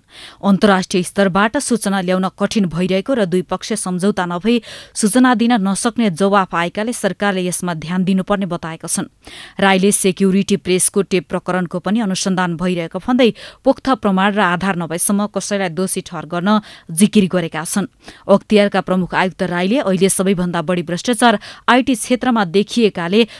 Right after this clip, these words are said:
सुधारका लागि सरकारलाई दस बुँदे सुझाव दिएको जानकारी दिएका छन्। नेपाल नागरिक उड्डयन प्राधिकरणले धरानमा विमानस्थल निर्माण गर्न सम्भव नरहेको जनाएको छ।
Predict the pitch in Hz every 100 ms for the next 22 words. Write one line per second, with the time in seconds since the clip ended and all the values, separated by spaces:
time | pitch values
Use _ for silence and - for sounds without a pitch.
0 | - - 208 208 240 262 247 226 226 233
1 | 208 220 214 202 165 202 202 202 202 196
2 | 202 175 196 160 170 165 202 175 180 165
3 | 170 170 160 151 110 - - 196 202 240
4 | 254 254 214 233 226 180 214 214 220 196
5 | 185 208 196 190 208 175 180 202 196 170
6 | 175 180 175 - 196 175 165 185 180 180
7 | 190 - 185 180 185 185 180 175 185 -
8 | 165 185 165 165 170 185